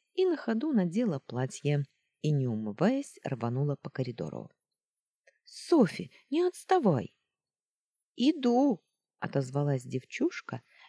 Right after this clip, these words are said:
и вскоре я услышала стук закрывшейся двери и топот ножек. «Дедушка нас теперь выгонит?» «Не знаю, малышка, не знаю»,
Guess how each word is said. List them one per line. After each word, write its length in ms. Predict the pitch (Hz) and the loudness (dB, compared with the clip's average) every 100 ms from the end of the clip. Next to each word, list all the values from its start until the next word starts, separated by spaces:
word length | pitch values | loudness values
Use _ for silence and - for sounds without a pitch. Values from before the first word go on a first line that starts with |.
| _ | _
и 220 | 139 135 | -2 -2
вскоре 480 | 131 - - 294 262 | -4 -12 -4 2 2
я 220 | 139 139 | 2 0
услышала 600 | 135 - 143 139 - 131 | -2 -4 -8 -6 -6 -6
стук 420 | 131 - 320 - - - | -6 -2 -2 -2 -6 -16
закрывшейся 840 | 160 139 - 143 147 - 233 - 214 | -6 -2 0 -2 -2 -4 -6 -4 -6
двери 480 | 139 147 151 160 - _ - | -2 -2 0 0 -4 _ -2
и 100 | 415 | 0
топот 400 | 277 - 240 - | 2 0 -2 -6
ножек. 440 | 120 - - - _ _ _ _ _ _ _ _ _ _ - | -8 -10 -16 -20 _ _ _ _ _ _ _ _ _ _ 0
«Дедушка 580 | 196 254 208 156 - 151 | 2 4 2 0 -2 4
нас 220 | 214 - | 4 4
теперь 380 | - - 220 147 | -2 2 2 4
выгонит?» 640 | 185 311 320 233 139 - _ _ _ _ _ _ _ _ _ _ _ | 4 4 4 4 2 -4 _ _ _ _ _ _ _ _ _ _ _
«Не 240 | 214 208 202 | 2 6 6
знаю, 460 | 156 156 180 196 | 4 4 6 8
малышка, 640 | 185 185 180 165 - - - - _ 180 | 8 6 6 2 0 -6 -8 -10 _ 4
не 200 | 185 165 | 6 6
знаю», 680 | 139 143 143 196 180 131 | 2 0 4 6 4 2